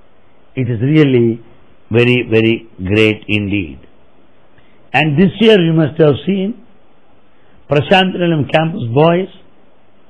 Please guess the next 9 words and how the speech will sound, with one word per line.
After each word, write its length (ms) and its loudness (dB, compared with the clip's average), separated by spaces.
showing 300 2
a 80 4
central 480 -2
globe, 540 2
very 280 2
big 200 2
globe, 380 2
revolving, 720 2
held 480 0